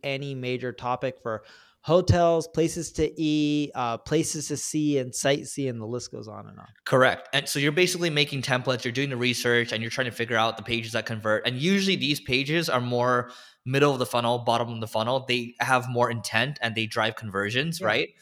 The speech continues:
Speaker 2: And
Speaker 1: Like,
Speaker 2: so
Speaker 1: best pizza in Italy or,
Speaker 2: Yep.
Speaker 1: uh, Milan, Italy.
Speaker 2: Yep.
Speaker 1: And funny enough, nowadays you can create a lot of that content using things like Chat G P T,
Speaker 2: Mm-hmm.
Speaker 1: um, because it doesn't have to be up to date. Typically, the best pizza restaurants, and I say typically,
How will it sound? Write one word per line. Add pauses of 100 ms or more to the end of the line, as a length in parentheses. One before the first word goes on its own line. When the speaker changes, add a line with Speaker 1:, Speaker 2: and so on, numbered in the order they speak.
(400)
Speaker 2:
And
Speaker 1:
Like,
Speaker 2:
so
Speaker 1:
best
pizza
in
Italy (200)
or,
Speaker 2:
Yep.
Speaker 1:
uh,
Milan, (100)
Italy. (360)
Speaker 2:
Yep.
Speaker 1:
And (120)
funny
enough,
nowadays
you
can
create
a
lot
of
that
content
using
things
like
Chat
G
P
T,
Speaker 2:
Mm-hmm.
Speaker 1:
um,
because
it
doesn't
have
to
be
up
to
date.
Typically,
the
best
pizza
restaurants, (140)
and
I
say
typically,